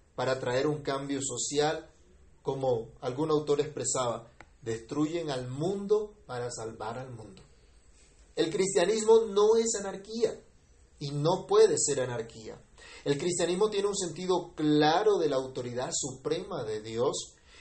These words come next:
y las autoridades delegadas por él. Todas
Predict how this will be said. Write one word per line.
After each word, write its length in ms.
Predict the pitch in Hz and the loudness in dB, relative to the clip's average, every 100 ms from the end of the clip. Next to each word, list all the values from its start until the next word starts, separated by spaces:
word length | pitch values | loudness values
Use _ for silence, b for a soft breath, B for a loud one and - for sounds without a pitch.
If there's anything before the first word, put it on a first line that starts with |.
| B | B
y 100 | 131 | 2
las 180 | 147 151 | 4 4
autoridades 580 | 147 147 131 143 202 | 2 0 0 0 0
delegadas 640 | 170 135 120 113 120 - - | 0 -2 -2 -2 -2 -4 -4
por 160 | 113 | -4
él. 240 | 107 101 - _ _ _ _ - - _ _ - | -4 -8 -16 _ _ _ _ -20 -20 _ _ -8
Todas 460 | - 139 151 165 | 4 8 8 8